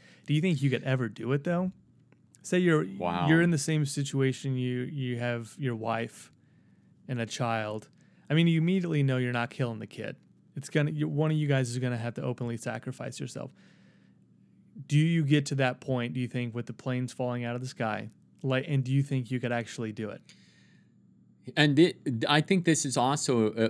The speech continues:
Speaker 2: leans into the f-, uh, question of faith and all that, because I think it's interesting to see the difference of those two characters. At least that's the way I read into it, that these two, uh, men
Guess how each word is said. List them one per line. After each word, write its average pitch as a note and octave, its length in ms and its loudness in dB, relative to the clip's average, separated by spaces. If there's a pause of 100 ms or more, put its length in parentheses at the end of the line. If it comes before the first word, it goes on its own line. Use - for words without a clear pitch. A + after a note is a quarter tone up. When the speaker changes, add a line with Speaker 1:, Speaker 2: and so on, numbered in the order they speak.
Speaker 2:
leans B2 500 2
into A2+ 800 2
the F2+ 400 2 (460)
f-, - 260 -20 (300)
uh, G2+ 200 2
question A2+ 480 -2
of E2+ 100 -4
faith F#2 460 0
and F#2+ 80 0
all E2+ 160 0
that, D#2+ 300 -2
because A2+ 320 0
I C3 140 4
think E3+ 360 -2
it's B2 200 0
interesting E3 580 2
to A2 80 6
see G#2 600 4
the A2+ 160 4
difference A#2+ 500 2
of A#2 60 0
those G2+ 240 2
two G#2 160 -2
characters. - 800 -6 (220)
At D3 160 4
least F3 260 4
that's F3+ 240 0
the F3 120 4
way D#3 320 4 (160)
I A2+ 180 4
read B2+ 260 4
into C3 360 -2
it, C3 200 -6 (100)
that A#2 200 2
these B2+ 280 2
two, A2+ 600 2 (760)
uh, G2+ 280 2
men G#2 600 2